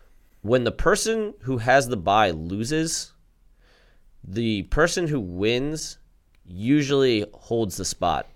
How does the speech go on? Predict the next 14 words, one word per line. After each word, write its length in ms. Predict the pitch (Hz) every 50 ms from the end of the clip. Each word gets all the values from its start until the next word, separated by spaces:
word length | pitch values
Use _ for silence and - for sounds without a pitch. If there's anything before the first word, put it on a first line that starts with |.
| _ -
for 260 | - - - 101 90 82
a 60 | 76
while. 500 | 71 76 73 69 52 50 - - - - - _ _ _ _ _ _
So 580 | - - - 104 101 98 95 92 92 90 - - -
when 500 | - 95 104 101 95 95 92 92 87 - - - _ _
James 300 | - 123 123 143 147 135
Green 300 | - 131 127 120 110 98
won, 360 | 90 87 80 69 62 67 71 - _ _ _ _ _ _ _ _ _ _ _ _ _ _ _ _ _ _ _ _ _ _ _ _ _ - - -
he 180 | - - 107
then, 400 | 98 95 92 87 85 82 78 76 - - - - -
that 100 | - 85
was 120 | 85 78 -
his 120 | 78 -
spot 300 | - - - - - -